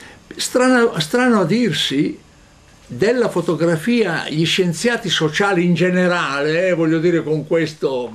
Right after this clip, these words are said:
diciamo, se non altro le tre grandi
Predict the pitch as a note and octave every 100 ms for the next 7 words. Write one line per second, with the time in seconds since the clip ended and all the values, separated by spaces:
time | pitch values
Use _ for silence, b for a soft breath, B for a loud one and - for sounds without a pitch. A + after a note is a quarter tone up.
0 | G#2+ A#2+ - C#3 C3 A2+ A#2+ A#2+ C#3 C#3
1 | A2+ A2 - D#3 D3+ - - A2+ A2 B2
2 | C3 B2+ A2+ G#2+